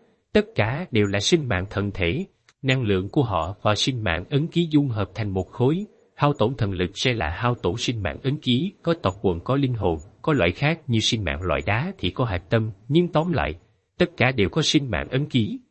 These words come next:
Tổn thất sinh mạng ấn ký càng nhiều, thực lực ảnh hưởng càng lớn. Nếu tổn thất năm mươi thần thể, thực lực sẽ tổn thất chín phần. Đây là khuyết điểm của thần thể sinh mạng. Một khi thành chân thần, sẽ chính thức phản phát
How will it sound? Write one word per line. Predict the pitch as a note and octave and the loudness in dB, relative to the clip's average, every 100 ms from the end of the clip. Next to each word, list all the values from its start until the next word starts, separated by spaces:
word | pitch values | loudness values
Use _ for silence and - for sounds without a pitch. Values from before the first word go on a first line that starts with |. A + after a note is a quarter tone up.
| _ - | _ -2
Tổn | C3+ D#3 | 0 2
thất | G#3 G#3 | 0 -2
sinh | - D#3+ A#2 | 0 0 0
mạng | G2 A#2 | -2 -2
ấn | E3 F#3+ | -4 -2
ký | G3 A#3+ B3 | 0 0 0
càng | A2 G#2+ | 0 0
nhiều, | A2 G2+ G2+ F#2+ _ _ _ - | 0 2 2 0 _ _ _ -2
thực | C#3+ D3 | 2 2
lực | C#3+ | 2
ảnh | B2 C#3+ | 0 -2
hưởng | B2 G#2 A#2+ G#3 - | 0 2 0 -2 -2
càng | G2+ G2+ | -2 0
lớn. | G#2+ C3 G3 G#3+ _ _ _ | 0 0 0 -8 _ _ _
Nếu | F3 G3 | 0 2
tổn | - A#2+ C3+ | 2 0 0
thất | G#3 A3 - | -4 -4 -2
năm | B2+ B2 | -2 2
mươi | C3 A#2+ | 0 0
thần | F#2+ E2 | -6 -6
thể, | E2+ D#2+ E3+ - _ _ - | -4 -4 -6 -12 _ _ -4
thực | C3 B2+ | -2 2
lực | A#2 - | 2 2
sẽ | - | -2
tổn | B2+ - F#2 | 0 0 -2
thất | C#3 F#3+ - | -2 -6 -4
chín | C#3 E3 | -6 -4
phần. | - E2 D2+ - _ _ | -4 -4 -6 -16 _ _
Đây | C3 C3 | 0 2
là | G#2+ | 2
khuyết | F2+ G3 G#3 | -2 0 0
điểm | F#2+ F2 D3+ | 0 -2 -2
của | C#3 | -4
thần | - E2+ | -4 -6
thể | - F#2 | -2 -2
sinh | - B2 F#2+ | -2 -4 -4
mạng. | C#2 C#2+ D#2+ _ _ _ _ | -4 -6 -12 _ _ _ _
Một | A2 G2+ F#2+ | 2 2 2
khi | - C#3 | 0 0
thành | C3 G#2+ | 0 -4
chân | - B2+ A#2 | 0 0 0
thần, | F#2 D2+ - | -2 -2 -14
sẽ | - A#2+ | -2 -2
chính | - E3+ | 0 -4
thức | D#3+ G3 | -2 -4
phản | - E2+ | -2 -6
phát | G2+ E3 | -4 -6